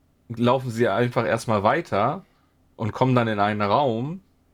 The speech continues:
in dem sie dann auf eine jüngere Version von Jinbei treffen, die dann auch wieder die Flügel und das Feuer hat, so wie diese,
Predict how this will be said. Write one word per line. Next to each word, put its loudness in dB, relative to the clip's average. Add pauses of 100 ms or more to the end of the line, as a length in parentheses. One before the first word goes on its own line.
(140)
in -2
dem 2
sie -2
dann 0
auf -2 (920)
eine 0 (1300)
jüngere 0
Version -2 (260)
von -2
Jinbei -2
treffen, -4 (420)
die 0
dann 2
auch -2
wieder 0
die -10
Flügel 0
und -2
das -6
Feuer 0
hat, -2
so -6
wie -4
diese, 0